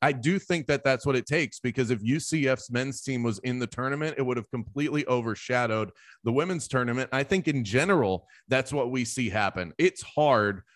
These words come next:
for the women's brand to truly grow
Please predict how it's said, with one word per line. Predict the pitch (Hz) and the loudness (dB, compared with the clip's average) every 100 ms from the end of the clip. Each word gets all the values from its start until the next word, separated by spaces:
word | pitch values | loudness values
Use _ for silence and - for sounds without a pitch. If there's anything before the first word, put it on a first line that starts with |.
| _ | _
for | 151 | 0
the | 127 | 2
women's | 120 135 156 165 120 | 2 0 0 -4 -6
brand | 117 117 123 135 135 | -2 -2 0 -2 -4
to | - | -10
truly | 113 - 143 135 110 | -10 -4 -2 0 -2
grow | 87 120 120 107 98 | 0 2 4 4 2